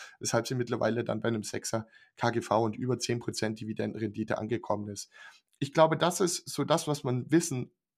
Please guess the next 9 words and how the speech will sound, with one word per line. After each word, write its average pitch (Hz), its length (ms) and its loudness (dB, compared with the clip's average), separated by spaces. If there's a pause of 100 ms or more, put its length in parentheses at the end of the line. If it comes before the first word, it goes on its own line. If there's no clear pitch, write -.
(120)
sollte, 220 580 2 (400)
ähm, 147 480 4 (220)
zur, 135 340 2
zur 131 160 0
Tabakbranche 147 640 0
und 127 140 0
der 123 80 0
Entwicklung. 202 560 0 (340)
Und 135 400 6